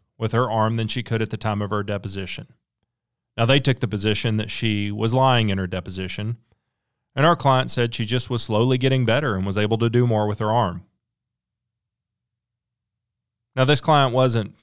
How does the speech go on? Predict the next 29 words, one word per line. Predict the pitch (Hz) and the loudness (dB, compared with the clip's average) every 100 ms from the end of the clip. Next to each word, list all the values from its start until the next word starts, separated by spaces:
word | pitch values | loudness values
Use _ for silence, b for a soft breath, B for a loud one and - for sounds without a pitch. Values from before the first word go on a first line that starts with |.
| _ | _
dishonest, | - 113 110 98 92 98 - | -4 -2 0 -2 -2 -4 -6
but | - 110 | -6 -4
it | |
shows | 113 160 143 | 4 4 6
you | |
to | 139 | 4
the | 123 | 4
lengths | 113 117 120 113 - - - | 4 2 0 -4 -12 -12 -8
the | 110 | -2
insurance | 113 113 117 107 98 | 0 -2 -4 -6 -6
company | 110 101 110 | -6 -4 -4
will, | 104 101 113 _ | -4 -4 -8 _
will | 107 | -2
go | 107 156 127 104 b b b b b _ | 2 4 4 2 b b b b b _
to | 120 | -2
try | 143 135 | 2 2
to | |
say | 117 123 120 | 2 0 0
that | 107 | -2
a | |
personal | 101 127 120 120 113 | -2 0 0 0 0
injury | 113 107 107 | 0 0 -2
victim | 101 113 - 92 92 90 - _ _ _ _ _ _ - | 0 -2 -2 -4 -4 -8 -14 _ _ _ _ _ _ -8
is | 104 | -2
dishonest | 113 - 113 110 113 113 - - _ _ _ _ | 0 2 2 2 0 -4 -10 -18 _ _ _ _
and | 110 | -2
making | 110 123 127 104 | 2 2 0 -2
things | 107 101 | -2 -2
up. | 98 92 | -4 -6